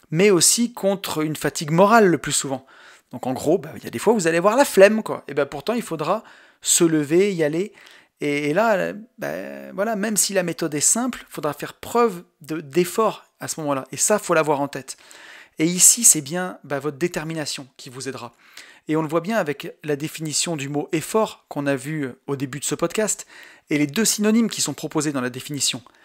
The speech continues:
acharnement et volonté. Et ça, c'est vraiment la clé pour réussir.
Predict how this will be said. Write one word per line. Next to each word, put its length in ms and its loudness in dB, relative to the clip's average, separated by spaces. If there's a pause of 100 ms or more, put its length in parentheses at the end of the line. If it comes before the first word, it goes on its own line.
(260)
acharnement 720 2 (100)
et 120 -4
volonté. 640 0 (640)
Et 40 -2
ça, 280 6
c'est 160 4
vraiment 600 0
la 140 0
clé 560 -6
pour 160 -8
réussir. 460 -4